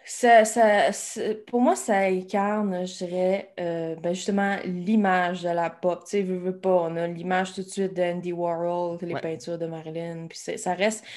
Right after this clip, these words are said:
Speaker 1: c'est une image. Puis c'est fou parce que, comment je peux dire, j'ai tellement toujours connu l'image de Marilyn, de la voir
Speaker 2: Ouais.
Speaker 1: acter,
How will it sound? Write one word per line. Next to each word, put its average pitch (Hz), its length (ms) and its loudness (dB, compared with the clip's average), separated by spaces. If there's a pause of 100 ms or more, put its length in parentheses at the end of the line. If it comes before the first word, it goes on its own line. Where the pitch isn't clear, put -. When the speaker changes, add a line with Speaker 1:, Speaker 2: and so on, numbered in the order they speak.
(140)
Speaker 1:
c'est - 140 -4
une 202 360 6
image. 170 840 -2 (380)
Puis - 460 -2 (400)
c'est 214 220 -4
fou 381 280 4
parce 247 200 2
que, 214 180 4
comment 220 160 4
je 233 80 -2
peux 233 100 0
dire, 247 180 4
j'ai 190 280 -2
tellement 269 380 4
toujours 285 340 0
connu 247 380 6
l'image 220 840 2
de 220 60 0
Marilyn, 214 380 0
de 262 100 -2
la 208 120 2
voir 262 400 2
Speaker 2:
Ouais. 294 40 -6 (560)
Speaker 1:
acter, - 680 -4